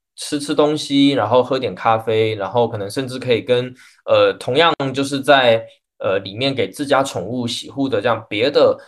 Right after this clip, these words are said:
这个饲主有一个交流的一个空间，那其实也是挺好的。然后其实这家店它的前台就是，呃，一个类似像小餐厅、呃，小咖啡店这样的一个概念。那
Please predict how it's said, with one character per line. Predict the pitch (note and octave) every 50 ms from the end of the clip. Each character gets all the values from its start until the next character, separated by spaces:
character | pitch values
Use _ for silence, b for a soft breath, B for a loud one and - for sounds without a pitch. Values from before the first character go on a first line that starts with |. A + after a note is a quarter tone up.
| B B B
这 | - B2+ B2+
个 | A#2+ A#2+ A2
饲 | - - - D3+ C#3 - -
主 | G#2 G#2
有 | G2+ F#2
一 | F#2+ G2+
个 | G2+ A2 A2
交 | A2 - E3 E3+ F#3
流 | D3+ B2 A2
的 | G#2+ - G#2+ F#2 D#2+
一 | D#2+ A2
个 | - -
空 | - - - D#3 D#3 D#3 D3+
间， | - D3 C#3+ C#3 C#3 D3 C#3+ - _ _ _ -
那 | F3 D3
其 | - - A#2+
实 | A2 - G2
也 | D#2
是 | - -
挺 | - - G2+ G2
好 | F#2 - - - -
的。 | - - - _ _ _ _ _ _
然 | - C3+ D3+
后 | G#3 A#3 A#3
其 | A#3 - E3+ E3
实 | D#3+
这 | D#3+ - G#3+ G#3
家 | G3 G3+ G3
店 | G3 G3 - A3 F3 B2 G#2 G2+ b b b -
它 | - F#3 F#3+
的 | F3 E3 C#3+ C3 B2 A#2+ A#2+
前 | A#2+ - - C#3+ B2 D3
台 | - - B2 G#2+ G#2+ G#2+ A2+
就 | A2 - C#3+ C3+
是， | C3+ - - C#3 C3+ A#2+ A2 G#2 G2+ F2 D#2+ - _ _ _ _ -
呃， | A#2 A2 G2 F#2+ -
一 | - -
个 | G#2+ B2 A2+ G#2+ G2+
类 | - C3+ B2+
似 | B2 C3 C3+
像 | C3+ C#3+ C3 A#2+ A#2 A#2 -
小 | - - -
餐 | - - C3 B2 B2+ B2
厅、 | B2 C3 B2+ B2 B2 B2 - _ _ _ _
呃， | G#2+ G#2+ G2+ G2 G2
小 | - - - -
咖 | - - B2+
啡 | B2+ D3 C#3 C#3
店 | C#3 E3 C#3 G#2 G2
这 | - B2
样 | A2 G#2
的 | F#2+ F#2
一 | F2 F2
个 | - G2+ F#2 D#2+ C#2+ - _
概 | - A#2 G2+ F2
念。 | F2+ G2 F2 - - _ _ _ _ _
那 | - F3+ F#3 E3 D3+ D#3